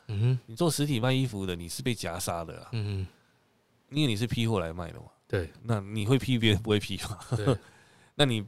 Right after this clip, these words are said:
Speaker 2: 就真的不要穿，别人就没创意嘛。
Speaker 1: 嗯。
Speaker 2: 其实你会做的事情，别人都会做。
Speaker 1: 是。
Speaker 2: 住呢？刚刚那个时候什么？我们上一集谈，我们聊，聊过住的事情。
Speaker 1: 嗯哼。
Speaker 2: 现在做这个，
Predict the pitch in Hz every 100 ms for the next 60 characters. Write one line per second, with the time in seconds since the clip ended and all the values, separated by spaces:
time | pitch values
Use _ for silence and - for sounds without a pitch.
0 | - - 143 143 135 104 110 113 107 98
1 | 104 107 90 95 87 85 73 - 98 90
2 | 90 _ - 185 139 175 185 165 139 156
3 | - 98 110 123 135 135 127 - _ -
4 | - 98 - - _ _ _ _ _ 196
5 | 165 143 135 151 165 165 147 _ _ 151
6 | 143 117 110 90 82 92 _ _ - 117
7 | 139 165 156 135 123 - 110 113 135 123
8 | 110 117 120 139 117 156 120 101 107 98
9 | - - - 113 104 95 - _ 165 165
10 | 117 _ _ _ _ _ _ - 196 160
11 | 208 - - - 160